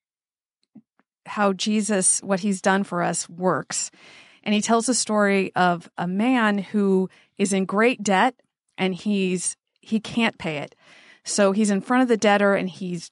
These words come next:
just on his knees begging to be let off from this debt. And a man comes along, and this person represents Jesus, and he, and he says, "I will take on his debt."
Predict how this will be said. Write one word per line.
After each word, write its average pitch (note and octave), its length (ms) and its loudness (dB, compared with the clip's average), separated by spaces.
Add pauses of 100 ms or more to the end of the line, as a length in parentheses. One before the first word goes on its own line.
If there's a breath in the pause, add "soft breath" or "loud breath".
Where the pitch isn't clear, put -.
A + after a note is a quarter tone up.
(160)
just - 260 -6
on G#3 160 2
his A3 160 2
knees F#3+ 300 0
begging G3+ 760 0 (140)
to - 120 -10
be F3+ 300 -2
let F#3 240 0
off F3 180 0
from E3+ 160 -8
this E3 180 -10
debt. C#4+ 300 2 (600 loud breath)
And G3 480 0 (100)
a G3 80 -2
man B3+ 300 2
comes A3+ 260 -2
along, G#3 540 2
and F#3 120 -2
this - 200 -6 (160)
person F#3 300 -6
represents E3+ 500 -6
Jesus, B3 420 -2
and F#3 80 -4
he, F3+ 160 -4
and F#3 140 -6
he G3 120 -2
says, E3+ 460 -4 (560)
"I A3+ 160 4
will C4 160 2
take G3 300 -2
on F3+ 180 0
his E3+ 300 -6
debt." D#3+ 320 -4